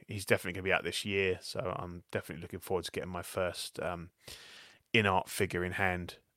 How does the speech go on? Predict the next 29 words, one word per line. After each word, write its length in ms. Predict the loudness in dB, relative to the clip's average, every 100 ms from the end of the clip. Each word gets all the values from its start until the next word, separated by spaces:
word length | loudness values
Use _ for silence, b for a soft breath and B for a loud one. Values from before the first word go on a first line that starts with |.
| -6
um, 240 | -4 -4
after 300 | -4 -6 -8 -10 _ _
seeing 300 | 0 2 2
everybody, 520 | 0 -2 -2 0 -4 -8 _ -18
y-, 100 | -14 -12
you 140 | -10
know, 120 | -10 -10
really 200 | -8 -8
happy 280 | -8 -6 -6
with 120 | -4
their 100 | -4
Jokers, 680 | -2 -2 -2 -6 -8 -8 -12 -14 -10
uh, 80 | -10
and 100 | -10
things 220 | -12 -10
like 80 | -8
that. 220 | -8 -4
So 240 | -4 -4 -10 b b b b
yeah, 140 | 2 2 -2 -16
this 160 | -12 -8
is 100 | -8
all 100 | -6
good. 260 | -4 -6 -10 -8
Um, 400 | 2 4 4 2 -6 -6
and 160 | 0 6
one 180 | 8 12
last 480 | 12 12 12 0 2
thing, 320 | 2 2 -2 2
um, 440 | 6 6 4 -2